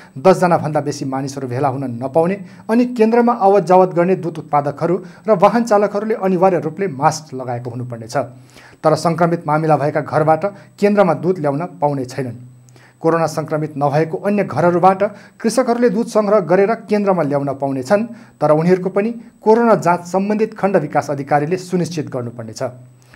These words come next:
नयाँ कन्टेनमेन्ट नियमले विशेष गरी ग्रामीण क्षेत्रका दुध उत्पादक कृषकहरूले निकै नै समस्या झेल्नु परिरहेको थियो।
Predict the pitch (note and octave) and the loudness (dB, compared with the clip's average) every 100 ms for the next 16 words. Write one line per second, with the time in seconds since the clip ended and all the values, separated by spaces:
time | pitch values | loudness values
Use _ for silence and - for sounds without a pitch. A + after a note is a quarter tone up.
0 | - - _ D3+ A#3+ C4 B3 A#3+ A#3 A#3+ | -20 -20 _ 2 4 4 2 2 2 2
1 | F#3+ G3+ G#3+ A3 F3 F#3+ F3 E3 F#3+ A#3 | 2 2 2 0 0 -2 0 2 2 0
2 | - - B2 E3 G#3+ C4 B3+ G3+ G#3+ G#3 | -12 -16 0 2 4 2 2 -2 0 -2
3 | E3+ F3 E3+ - D3+ D#3+ D3+ D3 D#3 C#3+ | -2 -6 -2 2 2 2 -4 -6 -6 -4
4 | F3 F3+ A#2 F3 G3+ F#3 B2+ - C#3+ B2 | -4 -4 -2 -4 0 -2 -2 -4 -4 -4
5 | B2 C3 C#3 C3 A#2+ A2 A2 A#2+ - B2+ | -8 -4 -6 -6 -8 -10 -14 -16 -8 -8